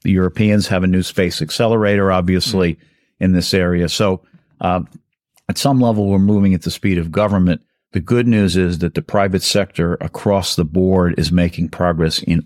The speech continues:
Speaker 1: all of those areas that we've talked about.
Speaker 2: The private sector did it, yeah.
Speaker 1: Yes.
Speaker 2: So where's, where's the government in all of this? Because, I mean, like,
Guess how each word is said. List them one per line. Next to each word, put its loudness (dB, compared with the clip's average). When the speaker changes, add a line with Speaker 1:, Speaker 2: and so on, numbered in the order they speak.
Speaker 1:
all 2
of 0
those 0
areas 2
that -2
we've -2
talked -4
about. -2
Speaker 2:
The -2
private -2
sector -8
did -10
it, -18
yeah. -8
Speaker 1:
Yes. 0
Speaker 2:
So 0
where's, 0
where's -2
the -6
government -2
in -8
all -8
of -14
this? -14
Because, 2
I 4
mean, 2
like, -2